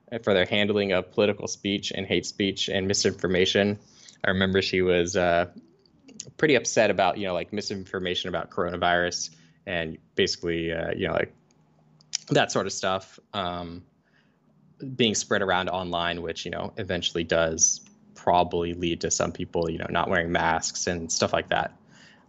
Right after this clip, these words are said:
Um, she s-, offered a few proposals for those issues to fix, you know, issues of, you know, like, mass misinformation campaigns online, but she hasn't really, uh, uh,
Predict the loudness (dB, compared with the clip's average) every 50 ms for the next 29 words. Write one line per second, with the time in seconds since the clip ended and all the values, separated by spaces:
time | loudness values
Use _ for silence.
0 | -6 -2 0 2 2 2 0 0 -4 -8 -10 -12 -18 -20 -20 -20 _ _ _ -20
1 | _ _ -6 -4 0 0 0 0 2 4 4 6 6 6 6 4 4 4 4 4
2 | 4 2 2 2 0 -4 -8 _ _ -10 -6 0 4 4 4 4 4 2 2 2
3 | 0 0 0 0 0 -2 -8 -12 -12 _ _ -2 2 4 4 4 6 6 6 6
4 | 4 2 0 0 2 2 4 4 2 2 2 0 0 2 2 2 2 2 2 -2
5 | -6 -8 _ _ _ _ -20 -20 _ _ -10 -6 -4 -2 2 2 2 2 2 0
6 | 2 2 2 2 2 0 -2 -4 -4 -2 -2 -2 0 0 2 0 0 0 -2 -2
7 | 0 0 0 0 -2 -6 _ _ _ -8 -4 -2 0 2 2 0 0 -2 -4 -6
8 | -6 -4 -4 -6 -6 -4 -4 -4 -2 -2 -2 -2 -2 -4 -4 -4 -6 -6 -4 -2
9 | -2 -2 -2 0 0 -2 -2 0 2 2 2 2 0 0 0 0 0 0 0 -2
10 | -4 -4 -2 -2 -2 -2 -2 -4 -6 -6 -6 0 2 4 4 6 4 4 2 2
11 | 2 2 2 2 0 -2 -2 -4 -10 _ _ _ _ _ _ _ _ _ _ _
12 | _ _ -6 -4 0 0 2 2 2 0 0